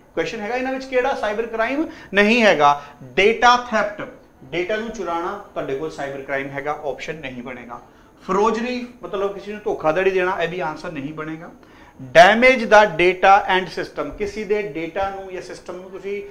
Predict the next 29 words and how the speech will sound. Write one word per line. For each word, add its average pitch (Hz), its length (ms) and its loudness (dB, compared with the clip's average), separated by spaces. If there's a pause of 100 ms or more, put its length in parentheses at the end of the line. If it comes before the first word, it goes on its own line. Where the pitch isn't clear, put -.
(200)
ਆ, 135 80 6
damage 156 400 2
ਕਰਦੇ 190 300 -2
ਹੋ, 202 40 -4
ਉਹ 180 160 -4
ਵੀ - 60 -8
ਤੁਹਾਡੇ 143 280 -8
ਕੋਲ 143 180 -8
ਇਹਦੇ 143 180 -10
'ਚ 160 120 -12
ਹੀ 190 60 -12
ਹੁੰਦਾ 180 220 -12
ਹੈ। 175 80 -8 (420)
ਤੇ 208 420 6 (220)
installing 247 640 6 (180)
antivirus 214 580 6
for 208 280 -4
protection, 156 500 -4 (140)
ਇਹ 196 180 4
ਜਿਹੜਾ, 175 220 4
ਜਿਹੜਾ 165 200 -2
ਤੁਹਾਡੇ 156 220 -4
ਕੋਲ 135 240 -4
ਹੈਗਾ, 156 420 -2 (160)
ਇਹ 196 100 0
cyber 165 380 2
crime 156 280 2
ਨਹੀਂ 160 280 0
ਹੈਗਾ। 180 480 2